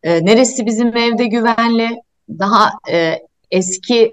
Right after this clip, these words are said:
e, dönemdeki işte İzmir depreminde, ondan evvelki dönemde de hep akut. Ortaya doğal olarak insan kendini, e, canını nasıl koruyabilir,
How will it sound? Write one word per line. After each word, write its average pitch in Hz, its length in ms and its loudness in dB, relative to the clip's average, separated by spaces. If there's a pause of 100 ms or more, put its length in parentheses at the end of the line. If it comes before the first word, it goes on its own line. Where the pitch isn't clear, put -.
e, 156 360 0
dönemdeki 190 600 2
işte 185 320 -6
İzmir 196 380 0
depreminde, 160 640 -2
ondan 185 360 0
evvelki 190 640 0
dönemde 196 500 0
de 185 100 -2
hep 185 140 -6 (100)
akut. 185 420 -4 (460)
Ortaya 214 440 4
doğal 226 300 6
olarak 240 300 4
insan 233 420 0
kendini, 226 640 -2 (480)
e, 185 240 -2
canını 214 500 2
nasıl 254 360 -2
koruyabilir, 208 680 -2